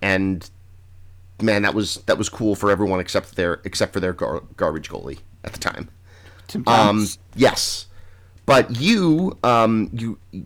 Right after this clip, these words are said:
Speaker 1: so following Boston sports, like, you went to college in Boston. Um,
Speaker 2: I did.
Speaker 1: watching,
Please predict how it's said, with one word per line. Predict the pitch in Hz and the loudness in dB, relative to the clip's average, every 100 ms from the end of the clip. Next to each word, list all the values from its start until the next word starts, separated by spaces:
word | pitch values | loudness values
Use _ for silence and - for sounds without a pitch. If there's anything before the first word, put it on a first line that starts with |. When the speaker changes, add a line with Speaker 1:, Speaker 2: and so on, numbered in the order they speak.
| - - - - - | -16 -20 -20 -20 -4
Speaker 1:
so | - 135 | 2 4
following | 175 160 156 | 6 6 6
Boston | 135 127 123 | 6 4 2
sports, | 110 113 107 | 0 2 2
like, | 104 104 - | 2 0 0
you | 113 | 2
went | 110 117 | 2 2
to | |
college | 104 110 104 101 | 2 4 4 4
in | 98 | 2
Boston. | 98 92 98 90 85 85 - | 2 2 0 -4 -4 -10 -4
Um, | 87 85 | -2 0
Speaker 2:
I | |
did. | - 127 135 - - - - | 0 -2 -4 -14 -20 -20 -2
Speaker 1:
watching, | 110 113 - 113 107 98 | 2 4 4 2 2 0